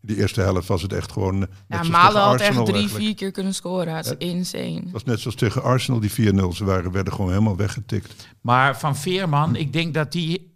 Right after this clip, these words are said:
Speaker 3: ho-, ho-, ofschoon het een natuurlijke voetballer is, dat hij toch langer nodig heeft om weer in zijn ritme te komen na die,
Speaker 1: Ja.
Speaker 3: eh, blessure. Want die, hij is een maand weg geweest of zo.
Speaker 1: Ja.
Speaker 2: Mhm.
Speaker 3: Want die was tegen Borussia ook niet goed.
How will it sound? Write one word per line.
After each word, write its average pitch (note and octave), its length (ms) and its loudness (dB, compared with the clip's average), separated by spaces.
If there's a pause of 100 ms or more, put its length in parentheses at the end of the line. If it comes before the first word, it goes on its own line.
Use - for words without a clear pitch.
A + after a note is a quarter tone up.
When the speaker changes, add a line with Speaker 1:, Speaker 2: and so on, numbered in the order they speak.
(100)
Speaker 3:
ho-, - 300 -2 (360)
ho-, B2+ 220 -6
ofschoon F3 520 4
het F3 120 -2
een E3 120 0
natuurlijke F#3 680 4
voetballer F#3 520 -2
is, A3 300 -6 (260)
dat D3 140 0
hij D3 100 2
toch F#3+ 220 4
langer F#3+ 360 6
nodig F#3 340 0
heeft E3+ 300 -4
om E3 140 -2
weer E3 140 -2
in D#3 120 -2
zijn C#3+ 160 -2
ritme D3 220 -6
te C#3 100 -10
komen A#2 340 4
na A#2+ 160 4
die, A2+ 200 4
Speaker 1:
Ja. A2+ 120 4
Speaker 3:
eh, A2 60 2
blessure. A2 500 0
Want G#2 120 -6
die, A2 120 -6 (640)
hij A#2+ 80 -8
is A2 60 -6
een A#2 80 -2
maand A2+ 240 2
weg B2+ 160 -6
geweest A#2 360 -6
of - 80 -14
zo. G#2+ 220 -2
Speaker 1:
Ja. C#3+ 100 2
Speaker 2:
Mhm. F#3+ 240 -6 (800)
Speaker 3:
Want B2 200 -2
die C#3 100 2
was B2 160 -4
tegen B2 340 -4
Borussia A#2+ 380 -4
ook C#3 140 -6
niet C#3 120 -4
goed. - 360 -12